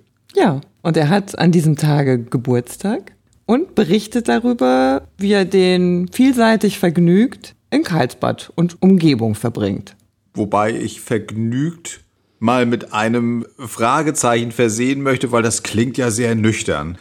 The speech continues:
Speaker 2: Gut, man muss dazu sagen, er ist da auch schon etwas betagt.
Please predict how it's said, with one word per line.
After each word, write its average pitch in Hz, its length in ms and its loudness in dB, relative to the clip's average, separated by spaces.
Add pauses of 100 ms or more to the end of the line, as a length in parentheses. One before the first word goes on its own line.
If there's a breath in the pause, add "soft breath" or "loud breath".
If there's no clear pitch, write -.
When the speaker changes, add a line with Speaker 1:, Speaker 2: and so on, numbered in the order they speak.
(120)
Speaker 2:
Gut, 127 220 2
man 120 140 2
muss 117 160 -2
dazu 123 300 -2
sagen, 135 280 -2
er 113 240 -2
ist 120 220 -6
da 107 220 -2
auch 107 160 -6
schon - 180 -12
etwas 107 500 -4
betagt. 92 840 -6